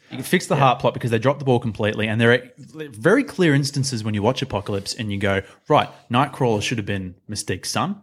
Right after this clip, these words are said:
Speaker 2: Mm-hmm.
Speaker 1: That's the thing there.
Speaker 2: Yes.
Speaker 1: Um, Quicksilver should have told Magneto, "I'm your son."
Speaker 2: Thank you. Yeah.
Speaker 1: Uh, fix the protagonist plot. There literally isn't one.
Speaker 2: Yeah.
Speaker 1: <laughs> And that's just, like, that is despicable
Speaker 2: Oh, that's
Speaker 1: for a film.
Speaker 2: criminal.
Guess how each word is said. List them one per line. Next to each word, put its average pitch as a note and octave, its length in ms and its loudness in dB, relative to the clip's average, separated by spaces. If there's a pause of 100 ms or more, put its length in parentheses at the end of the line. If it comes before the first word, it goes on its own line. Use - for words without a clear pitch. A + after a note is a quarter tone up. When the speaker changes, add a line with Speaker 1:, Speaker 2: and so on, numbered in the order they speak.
(180)
Speaker 2:
Mm-hmm. A#2+ 120 2
Speaker 1:
That's C3 180 2
the A2 80 -4
thing G2 220 -4
there. F3+ 260 0 (100)
Speaker 2:
Yes. B2+ 240 0
Speaker 1:
Um, F#2+ 540 0 (120)
Quicksilver C3+ 440 2
should - 180 -2
have G2 100 -8
told G2 200 -4
Magneto, F#2+ 420 -6
"I'm F#2 140 -8
your F2 80 -10
son." F#3+ 320 2
Speaker 2:
Thank A3 80 -2
you. F3 220 4
Yeah. C3 240 -2 (120)
Speaker 1:
Uh, C#3 320 4
fix - 300 2
the G#3+ 120 4
protagonist B2 520 2
plot. A2+ 440 4 (140)
There G#2+ 200 -4
literally G#2 600 0
isn't G#2 340 -6
one. G#2 180 -2
Speaker 2:
Yeah. G2 140 -2 (100)
Speaker 1:
<laughs> - 80 -20
And B2 100 -6 (200)
that's - 180 -6
just, - 460 -6
like, G#2 180 -6 (380)
that C3+ 200 4
is G2+ 160 -2
despicable - 560 -10
Speaker 2:
Oh, A#2 300 -6
that's C#3+ 200 -2
Speaker 1:
for A2+ 60 2
a - 20 0
film. G#2 100 -2
Speaker 2:
criminal. B2+ 680 0